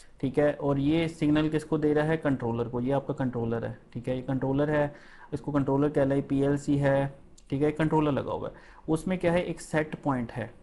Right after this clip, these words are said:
ठीक है, एसपी means set point, और एक है प्रोसेस variable पीवी। पीवी क्या है? sensor की value।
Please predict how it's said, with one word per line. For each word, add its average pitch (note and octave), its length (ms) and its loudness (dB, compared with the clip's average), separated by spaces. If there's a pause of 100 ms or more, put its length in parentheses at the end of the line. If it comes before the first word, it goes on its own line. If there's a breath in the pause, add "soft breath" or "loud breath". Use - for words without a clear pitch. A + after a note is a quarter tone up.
(260)
ठीक A#2 140 -8
है, - 120 -4
एसपी D3+ 600 -2
means D3+ 360 2
set B2 100 2 (120)
point, A2+ 180 -4
और D3 180 -2
एक D#3+ 200 -2
है F#3 60 2
प्रोसेस D3 560 0
variable C#3 420 2
पीवी। D3 600 -2 (360 loud breath)
पीवी E3 280 4
क्या F3 140 2
है? F3 140 0
sensor D#3+ 560 0
की E3+ 180 -4
value। A2+ 360 -2